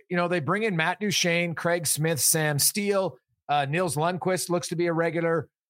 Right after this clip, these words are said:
uh, you know, uh, Colin Miller's out on the back end, Glenn Denning, uh, Kiviranta, and Domi, although he got, he was out, uh, late in the year anyway.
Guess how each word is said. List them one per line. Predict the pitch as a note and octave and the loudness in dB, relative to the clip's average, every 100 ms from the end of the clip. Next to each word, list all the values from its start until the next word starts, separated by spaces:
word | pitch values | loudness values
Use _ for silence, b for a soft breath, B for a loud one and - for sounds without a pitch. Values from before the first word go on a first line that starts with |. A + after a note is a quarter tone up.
| _ | _
uh, | A#2+ B2+ B2 A#2 | -2 0 0 -2
you | |
know, | B2+ B2+ A2 _ _ G#2 | -4 -4 -6 _ _ -14
uh, | G2 _ _ | -14 _ _
Colin | F#3+ F#3+ F#3+ | 0 0 0
Miller's | F3+ F3+ E3+ E3 | -2 0 0 0
out | E3 | 0
on | E3 | -2
the | D#3+ | 0
back | D#3 D#3 - | 2 2 0
end, | D3+ D3+ B2+ | -2 -2 -2
Glenn | C3 D3+ D3 | -2 0 2
Denning, | C#3 C#3+ C#3+ C#3+ - _ | 2 2 0 -4 -12 _
uh, | C3+ B2+ B2 | 0 0 0
Kiviranta, | D#3 C#3 C3+ C#3 B2+ C3+ B2+ _ _ _ | 0 0 0 0 0 -2 -2 _ _ _
and | B2+ B2 | -6 -2
Domi, | C#3 C#3+ C#3 | 0 2 0
although | B2 B2 | 2 0
he | C3 | 0
got, | A#2+ G2 | -2 -4
he | - B2 | -4 -2
was | A#2 | 0
out, | A2+ G2+ | -2 -2
uh, | A#2 G2+ G#2 - | -2 -2 -2 -4
late | B2 B2 | -2 -2
in | A2 | -4
the | |
year | A2+ G#2 | -2 -2
anyway. | G#2+ G#2 F#2 F2 | -2 -2 -4 -6